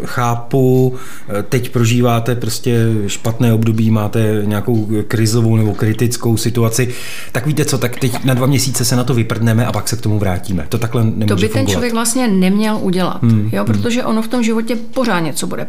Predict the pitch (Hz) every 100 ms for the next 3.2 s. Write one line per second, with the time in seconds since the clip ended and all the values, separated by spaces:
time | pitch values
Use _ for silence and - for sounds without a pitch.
0 | - 254 247 208 185 175 185 170 139 101
1 | - - 185 165 - - 233 233 220 -
2 | 190 180 185 175 170 175 170 180 185 180
3 | - -